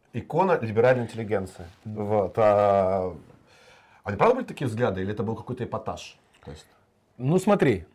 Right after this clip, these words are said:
Speaker 2: например, в две тысячи восьмом году мы прилетаем в Киев. У нас первый концерт.
Speaker 1: Мгм.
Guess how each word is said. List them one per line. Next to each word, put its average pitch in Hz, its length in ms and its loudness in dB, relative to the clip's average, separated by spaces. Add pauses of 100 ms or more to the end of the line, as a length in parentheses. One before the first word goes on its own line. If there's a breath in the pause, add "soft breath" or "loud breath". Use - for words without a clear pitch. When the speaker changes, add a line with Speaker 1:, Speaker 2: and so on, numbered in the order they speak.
(200)
Speaker 2:
например, 127 640 2
в 107 140 -12
две 131 120 -2
тысячи - 240 2
восьмом 165 300 4
году 175 200 4
мы 156 140 4
прилетаем 131 600 4
в - 120 -20
Киев. - 340 0 (180)
У 104 60 -8
нас 139 220 2
первый 127 400 4
концерт. 95 380 -10 (240)
Speaker 1:
Мгм. 127 400 -6